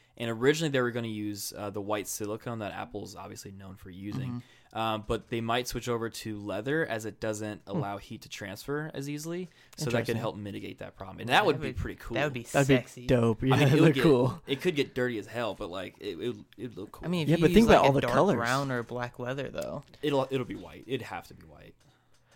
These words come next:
Speaker 1: It's Apple.
Speaker 2: It doesn't have to be.
Speaker 1: I mean, it
Speaker 2: My
Speaker 1: could, it
Speaker 2: Apple
Speaker 1: could be
Speaker 2: Watch isn't
Speaker 1: black.
Speaker 2: white.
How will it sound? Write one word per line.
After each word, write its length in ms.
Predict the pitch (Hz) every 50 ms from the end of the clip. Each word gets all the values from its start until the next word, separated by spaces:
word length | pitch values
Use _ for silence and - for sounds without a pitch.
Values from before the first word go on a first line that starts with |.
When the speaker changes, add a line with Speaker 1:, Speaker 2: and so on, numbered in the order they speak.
| _ _ -
Speaker 1:
It's 80 | -
Apple. 400 | 185 - - - - - - - - _ _ _ _ _ _ _
Speaker 2:
It 20 | 285
doesn't 140 | 285 247 202
have 320 | - - 131 131 151 -
to 80 | - 151
be. 320 | - - - 57 147 147 _ -
Speaker 1:
I 60 | - 165
mean, 240 | 160 156 143 135 - - - _ _ -
it 120 | 160 151
Speaker 2:
My 140 | 139 147 156
Speaker 1:
could, 80 | - 131
it 20 |
Speaker 2:
Apple 120 | 139 165 165 233 202
Speaker 1:
could 40 |
be 40 | 147
Speaker 2:
Watch 200 | 135 131 123 -
isn't 200 | 135 123 123 120
Speaker 1:
black. 100 | 117 120
Speaker 2:
white. 220 | 120 117 131 147